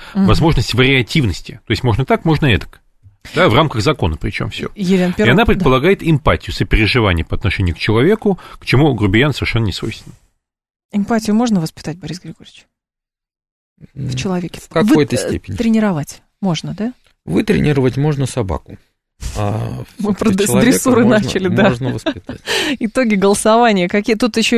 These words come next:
Speaker 1: Елена Перова интересуется. А вот если моей престарелой маме, молоденькая медсестра, хамит за опоздание на забор крови на пять минут, её считать чиновницей? Нет, Елена Перова, она, конечно же, не чиновница, она медсестра.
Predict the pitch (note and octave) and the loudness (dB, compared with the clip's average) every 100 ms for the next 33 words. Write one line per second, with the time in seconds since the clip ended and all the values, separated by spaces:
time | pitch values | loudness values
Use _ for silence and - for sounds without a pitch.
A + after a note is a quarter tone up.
0 | F#3+ F#3+ A3+ G#3+ G#3+ G#3+ G3 G3 G3+ D4+ | 4 4 2 2 2 2 2 0 0 0
1 | D#4 G#3 F#3 A3 A3 G#3 G#3+ G#3 G#3 G#3+ | 0 2 2 2 0 2 2 0 -2 0
2 | G#3 A3 B3 G#3 F3 F#3 G3 F#3 D#3+ E3+ | 2 2 4 4 2 2 2 2 -2 -2
3 | F3 F3 A3 - F#3 - F#3 F3+ E3+ - | -4 -2 -4 0 0 0 0 0 -2 -2
4 | F#3+ F#3 F3+ E3 D#3+ F3 F3 E3 - G#3+ | -2 0 0 0 -2 -2 0 -2 0 0
5 | D#3 D#3+ E3 D#3 F#3+ F#3 - - - - | 0 -2 -2 0 2 0 -2 -16 -12 -4
6 | G3 A#3 A#3+ A#3+ A#3 A#3 D4+ E4+ A#3 - | -2 0 0 0 0 2 2 2 0 2
7 | G3 A#3+ G#3 F#3+ F3+ E3+ D#3 F#3 D#3+ F3+ | 4 4 4 0 -2 -2 -2 -2 0 0
8 | F#3 G#3+ F3+ - D#3+ D#3+ E3 - F#3+ E3+ | 2 2 0 -2 -4 -2 -2 -4 -4 -4
9 | - D#3+ D#3+ F3 F3+ G3 - C4 E4 | -4 -4 0 0 0 -2 0 2 2